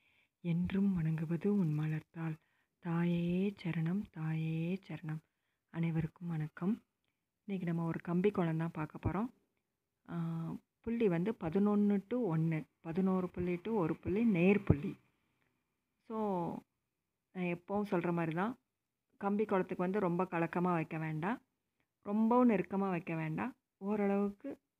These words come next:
நிதானமா கேப் விட்டு வச்சுக்கலாம். நான் வச்சிருக்கிறத பார்த்தீங்களா? கலக்கமும் இல்ல, ரொம்ப நெருக்கமும் இல்ல, ஒரு ஈவன் கேப் விட்டு வச்சிருக்கிறேன்.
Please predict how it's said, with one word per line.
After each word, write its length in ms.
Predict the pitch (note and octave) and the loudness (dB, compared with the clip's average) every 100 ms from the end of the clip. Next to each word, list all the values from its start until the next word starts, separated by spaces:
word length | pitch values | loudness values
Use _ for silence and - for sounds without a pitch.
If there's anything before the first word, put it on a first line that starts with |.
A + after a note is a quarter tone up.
| _ _ _ _ _ - | _ _ _ _ _ -4
நிதானமா 480 | F#3+ F3+ F3 F3 F3+ | 0 2 2 0 -2
கேப் 260 | E3 E3 - | -2 -2 -4
விட்டு 200 | E3 E3+ | -6 -6
வச்சுக்கலாம். 420 | D#3+ - D#3+ D#3 | -6 -10 -10 -6
நான் 220 | E3+ E3 | -4 -4
வச்சிருக்கிறத 380 | - E3+ F3 D3+ E3 | -8 -8 -8 -8 -8
பார்த்தீங்களா? 480 | E3 E3+ E3 F#3 G#3 _ _ F3 | -10 -8 -6 -6 -8 _ _ -6
கலக்கமும் 360 | F3 - G3 | -6 -4 -2
இல்ல, 280 | G#3 E3+ G3+ | 0 0 -2
ரொம்ப 320 | F3 E3+ F3+ | -2 -2 0
நெருக்கமும் 400 | F3 D#3+ F3 F#3 | -2 -4 -4 -2
இல்ல, 280 | D#3+ D#3+ B3+ _ _ _ _ _ - | -2 -4 -6 _ _ _ _ _ -10
ஒரு 120 | F#3 | -4
ஈவன் 380 | F3 F#3 F#3 F3 | 0 2 2 0
கேப் 280 | E3+ E3 - | 0 -2 -2
விட்டு 220 | D#3 E3+ | -8 -6
வச்சிருக்கிறேன். 680 | E3+ D3+ D#3 D3+ E3 G3+ | -6 -6 -10 -8 -4 -4